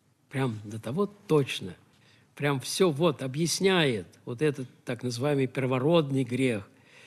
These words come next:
и проч-, и прочие эти вещи. Прям объясняет. Вот, оказывается, что происходит. Апостол в данном случае пишет о будущем.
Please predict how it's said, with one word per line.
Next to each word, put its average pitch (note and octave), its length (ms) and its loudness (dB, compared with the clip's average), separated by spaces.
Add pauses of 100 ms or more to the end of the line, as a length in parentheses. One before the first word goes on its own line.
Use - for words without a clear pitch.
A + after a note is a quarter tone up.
(260)
и B2+ 100 -2
проч-, C3+ 420 0
и C#3 120 -6
прочие B2 440 -2
эти A#2+ 120 -8
вещи. G#2+ 380 -6
Прям F3+ 340 0
объясняет. C3 640 -4
Вот, E3+ 320 0
оказывается, F#3 320 -2
что E3+ 180 -6
происходит. B2+ 640 -6 (760)
Апостол G3 460 2
в D#3+ 40 -6
данном E3+ 240 4
случае G3+ 460 0
пишет F#3 440 -2 (100)
о F3 160 4
будущем. E3+ 640 0